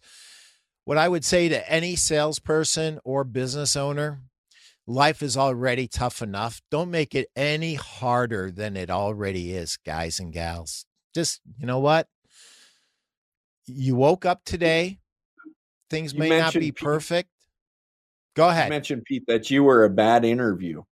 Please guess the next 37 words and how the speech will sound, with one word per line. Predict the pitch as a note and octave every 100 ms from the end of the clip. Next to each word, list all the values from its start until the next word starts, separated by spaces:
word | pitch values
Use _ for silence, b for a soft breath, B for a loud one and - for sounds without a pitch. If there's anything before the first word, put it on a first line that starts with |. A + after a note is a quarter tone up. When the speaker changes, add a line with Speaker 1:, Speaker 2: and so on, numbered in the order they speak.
| _
Speaker 2:
right? | G#2 G2+ G#2+ - _ _ _
That | A2+ G#2+ A#2+
you |
spent | A2+ - A2 G2+
nine | G#2 G#2+
Speaker 1:
Mm. | G#2
Speaker 2:
years | G2+ G2+ F#2+
in | G2+ F#2+
retail | G2 G2+ F#2+ F2
because | F2 - F#2 F#2+
you | G2+
were | G2 F2
a |
bad | E2+ F2+ F#2
interview. | F2+ F#2 E2+ E2 D2+ - _ _ _ _ _ _
So | - B2 A#2+
Speaker 1:
Yeah. | A#2 -
Speaker 2:
a | G#2
few | - C#3
years | C#3 C#3+ C3
ago, | A#2+ A2 G2+ G#2 A#2+ -
I | A#2
thought | A#2+ B2 A#2 A2
about | G2 G2+ G2 -
going | G2 G#2+ G2+ G2 G2
back | F2+ F#2+ F#2+ G2 - - - _ _
into, | G#3 F#3+ F#2+ - _ _ _ - G2+ F#2+ F#2+ _ _ _
you | -
know, | F#2 E2+
financial | - F#2+ F#2+ F#2+ F#2 F#2+ E2+
services, | - F#2+ F2+ F2 - E2 D#2 - - _
uh, | F#2+ F2 E2+ _ _
the | G2+
industry | F#2+ F#2+ - - F#2
I | F2
came | E2+ G2+ G2+ G#2
from. | - D#2+